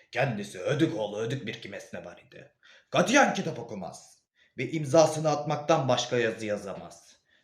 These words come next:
Müslüman geçinirdiyse de başı secdeye değmemiş bir beynamaz.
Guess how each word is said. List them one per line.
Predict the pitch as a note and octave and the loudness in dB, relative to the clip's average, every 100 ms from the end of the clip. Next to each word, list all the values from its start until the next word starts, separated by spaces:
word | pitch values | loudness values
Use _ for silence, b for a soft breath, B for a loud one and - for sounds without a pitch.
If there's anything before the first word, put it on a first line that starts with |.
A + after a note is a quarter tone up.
| - | -6
Müslüman | D3+ E3 F3+ F3 E3 | -4 -2 0 2 2
geçinirdiyse | D3 D3+ D#3 E3 C#3 B2 A2 A2+ G2 | 2 -2 -2 -4 -4 -6 -6 -6 -2
de | A#2 D3+ D3 C3 A#2 | 0 0 0 -4 -6
başı | G#2+ A#2+ | -6 -6
secdeye | - A2 G#2 A2+ A2 G2+ | -6 -6 -4 -4 -2 -2
değmemiş | A2 A2 G2+ G2+ G#2+ - G#2+ | -2 -4 -6 -6 -8 -8 -8
bir | F#2+ F#2 | -8 -6
beynamaz. | G#2 G2+ G2+ G2 A2 A2+ - - | -6 -4 -6 -2 0 0 -2 -10